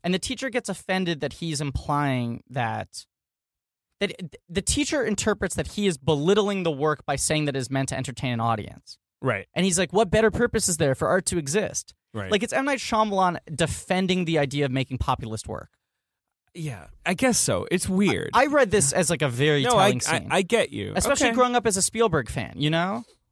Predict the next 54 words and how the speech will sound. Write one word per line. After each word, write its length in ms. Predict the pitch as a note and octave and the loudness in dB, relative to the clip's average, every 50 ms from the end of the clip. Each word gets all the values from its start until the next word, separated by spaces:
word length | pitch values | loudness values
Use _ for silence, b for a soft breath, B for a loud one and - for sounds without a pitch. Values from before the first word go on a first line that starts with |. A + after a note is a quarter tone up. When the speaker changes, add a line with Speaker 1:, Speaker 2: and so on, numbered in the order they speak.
| _ _ _ - | _ _ _ 0
Speaker 2:
Yeah, 280 | A#3 D#4+ E4 C#4 F3+ | 2 4 6 6 4
sure. 300 | D3 - - F3+ - A#2+ _ _ _ _ _ _ - | 2 0 -4 -6 -8 -8 _ _ _ _ _ _ -2
Speaker 1:
Like, 140 | F3+ F3+ - | -2 0 0
he's 180 | B3+ C#4 A#3 | -2 -4 0
going, 260 | - C4+ B3 A#3 A3 | 2 2 2 2 2
like, 300 | G3 F#3+ F3+ D3+ - _ _ _ | 2 2 2 0 -2 _ _ _
not 420 | - E3 F3+ A3 B3 - - - D#3 - | -2 0 2 4 4 2 0 -4 -4 -2
diminishing 560 | F3+ E3 D#3+ E3+ G3 A3 G#3+ - - F#3 E3+ | 0 2 2 2 2 0 0 -2 -2 0 0
the 80 | D3+ | 0
works 260 | C3+ C#3 C3+ B2+ - - | 2 0 0 0 -2 -6
of 100 | C3 - | -8 -6
Shakespeare, 380 | - B2+ A2 - - B2+ A2+ | -6 -8 -8 -8 -12 -12 -12
but 140 | A2 - C3 | -10 -12 -12
he 80 | - D#3+ | -10 -8
was 100 | D3+ - | -6 -6
saying, 240 | - F3 E3 D#3+ | -6 -6 -6 -6
like, 180 | D#3 C#3 C3 - _ _ | -6 -6 -8 -8 _ _
we 100 | C#3 D#3+ | -12 -10
shouldn't, 400 | E3+ - - A#3+ A#3 G#3 F3+ - - _ _ _ _ _ _ _ _ _ _ _ _ - | -8 -6 -4 -4 -4 -4 -4 -8 -10 _ _ _ _ _ _ _ _ _ _ _ _ -4
the 60 | F#3+ | -2
fact 300 | - - A#3 A3+ - - | 2 4 4 4 2 0
that 100 | A3+ F3 | -4 -2
he 80 | G#3+ | -2
was 140 | G#3+ F#3+ - | -2 0 2
able 220 | - G3 G3 G#3 G#3 | 2 2 4 4 2
to 60 | F#3+ | 2
make 220 | E3+ F3+ F#3 - | 4 2 2 0
these 220 | - G3 F3 - - | -2 -6 -4 -4 -4
things 160 | G3 F3+ - | -4 -4 -4
that 100 | F3 - | -4 -4
people 300 | - G3 - F3 D3 B2 | -4 -4 -2 -2 -2 0
want 260 | C3+ D3 D#3+ D#3+ - | 2 4 4 2 2
to 60 | D3+ | -2
pay 180 | - - F3 D#3+ | -4 -2 -2 0
their 140 | E3 E3 D#3 | 0 0 2
money 240 | D3+ D3+ D3+ D3 | 2 2 2 0
to 80 | C3 C3 | 0 -2
go 240 | A#2 - C3+ C3+ C3 | 0 0 0 2 2
see 540 | B2+ - - - D#3 C#3 G#2+ F2+ - - _ _ _ _ _ _ _ _ _ _ _ _ _ _ _ _ _ _ _ _ _ - | 2 0 0 0 -2 -4 -6 -6 -8 -14 _ _ _ _ _ _ _ _ _ _ _ _ _ _ _ _ _ _ _ _ _ 0
Speaker 2:
Yeah. 100 | C4+ B3 F3 | 0 2 2
Speaker 1:
is 120 | F3 D3+ | 2 2
as 240 | C#3+ E3 F#3+ F#3+ E3+ | 4 4 4 4 2
important 500 | F3 E3+ - - - F#3 F3+ D3+ C#3 C3 C#3 | 2 0 -2 0 0 0 0 0 -2 -2 -2
as, 340 | C#3+ C3+ C3 B2+ A#2+ - | -2 0 -2 -2 -4 -4
like, 140 | C#3 B2+ - _ | -6 -6 -8 _
the 60 | - | -6
subtext 600 | - - - E3 C#3+ C3 - - E3 - - - C3 | -2 0 2 2 2 0 0 -2 -2 -2 -2 -4 -4
of 80 | A2 | 0
whatever 260 | B2 B2+ B2 A#2+ A#2+ | 2 2 2 2 2
he 140 | A#2 A2+ C3 | 2 2 2
was 160 | A#2+ A#2+ A#2 | 2 0 0
trying 240 | - - B2 A2+ G#2+ | -2 -2 -2 -2 -2
to 80 | G2+ G#2+ | -4 -4
say. 240 | - - - - | -6 -6 -6 -10